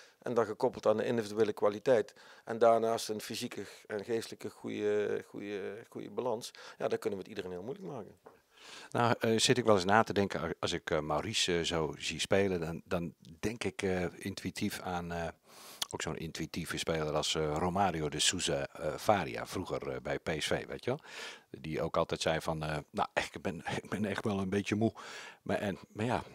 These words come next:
Speaker 2: eh, hij had altijd z-, zijn momenten. En zo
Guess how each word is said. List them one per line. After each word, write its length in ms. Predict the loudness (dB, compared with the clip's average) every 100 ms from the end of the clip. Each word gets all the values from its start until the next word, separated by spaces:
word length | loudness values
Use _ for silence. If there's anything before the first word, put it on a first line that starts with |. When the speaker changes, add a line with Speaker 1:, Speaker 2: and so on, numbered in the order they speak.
| -12 -8
Speaker 2:
eh, 340 | -4 -2 -4 -4
hij 280 | -2 0
had 240 | 4 4 6
altijd 320 | 2 4 0
z-, 160 | -2 0
zijn 460 | 4 6 4 2
momenten. 680 | 2 4 6 4 4 -4 -8
En 340 | -8 -6 -8 -12
zo 280 | -8 -8 -8